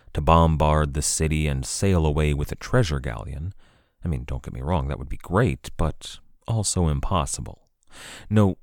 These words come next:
their plan here was twofold. First,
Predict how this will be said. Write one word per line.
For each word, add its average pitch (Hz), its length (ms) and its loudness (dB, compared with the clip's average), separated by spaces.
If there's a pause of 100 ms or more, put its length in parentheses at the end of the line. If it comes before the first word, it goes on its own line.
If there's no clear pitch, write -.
(380)
their 101 180 4
plan 147 460 4
here 67 480 -6 (260)
was 85 180 -2
twofold. - 560 -2 (640)
First, - 480 0